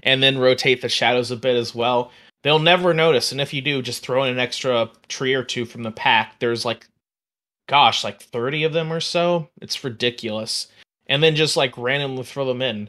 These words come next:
If you're using Molinet, a, uh, module that lets you browse the asset packages on our service, you can actually use that to just quickly, like, look 'em up and, like, search through a bunch of images really quickly and throw 'em onto the map.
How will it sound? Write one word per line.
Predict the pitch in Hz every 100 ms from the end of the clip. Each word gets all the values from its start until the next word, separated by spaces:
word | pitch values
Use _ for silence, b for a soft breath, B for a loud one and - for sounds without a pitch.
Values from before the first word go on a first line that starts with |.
| -
If | 147 -
you're | 156
using | 175 156 151 131
Molinet, | 135 156 143 131 135 190 202 _ _ _
a, | 123 123 113
uh, | 110 107 113 B B - -
module | 123 139 151 156 139
that | 131
lets | 127 123 139
you |
browse | 117 117 120 131 127 -
the | 120
asset | 120 131 - -
packages | - 110 - 113 110
on | 110
our | 104 110
service, | - 107 113 113 - - B _ _
you | 131
can | 123 143
actually | 143 - 147
use | 131 139 127
that | 131 147 -
to | 113
just | 110 -
quickly, | 127 120 - 117 113
like, | 113 110 - _ _ _ _ _ _ _ _ _ -
look | 131 151 156
'em | 135
up | 143 -
and, | 120
like, | 110 110
search | - - 131 -
through | 131 131 131 120
a |
bunch | 117 123 113
of | 117
images | - 123 127 110 117 107
really | 123 117
quickly | - 135 - 113
and | 110
throw | - 113
'em | 110
onto | 113 107
the | 107
map. | 107 104 -